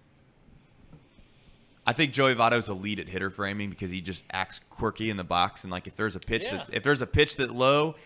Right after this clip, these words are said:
Speaker 1: Joey Votto will dive down at it really, really hard to try to emphasize the fact that he thinks it's low. Or if it's inside, Joey Votto, you know, he's,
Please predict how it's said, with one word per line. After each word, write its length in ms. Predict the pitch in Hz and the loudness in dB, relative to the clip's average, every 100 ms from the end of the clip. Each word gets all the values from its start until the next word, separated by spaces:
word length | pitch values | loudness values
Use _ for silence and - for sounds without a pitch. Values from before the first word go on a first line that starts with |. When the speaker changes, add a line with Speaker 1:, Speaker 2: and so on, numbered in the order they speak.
| - - _ 117 113 | -20 -20 _ -20 -8
Speaker 1:
Joey 220 | 123 139 | -2 -2
Votto 260 | 127 123 120 | 2 0 0
will 60 | |
dive 460 | 98 123 113 110 104 | -2 4 6 6 4
down 240 | 110 107 | 2 2
at 120 | 104 98 | 2 0
it 60 | |
really, 280 | 104 104 95 | 0 0 -2
really 440 | - 123 160 180 160 | -6 4 8 10 10
hard 460 | 143 139 107 87 | 10 10 10 6
to 100 | 104 | -2
try 260 | 107 143 131 | 0 6 8
to 100 | 120 | 6
emphasize 520 | 131 131 117 117 110 | 2 -4 -2 2 2
the 80 | 98 | 0
fact 240 | - 104 | 0 0
that 80 | 92 | 0
he 100 | 107 | -6
thinks 260 | 113 107 98 | -2 -2 -4
it's 160 | 98 | -8
low. 300 | 101 101 92 | -6 -4 -2
Or 160 | 87 104 | 0 0
if 100 | 113 | 0
it's 160 | 151 170 | -2 0
inside, 580 | 175 160 175 156 131 | -2 2 6 6 6
Joey 180 | 110 135 | 4 2
Votto, 420 | 127 123 117 107 | 6 6 6 2
you 60 | 113 | 0
know, 100 | 104 | -4
he's, 220 | 113 98 | -6 -12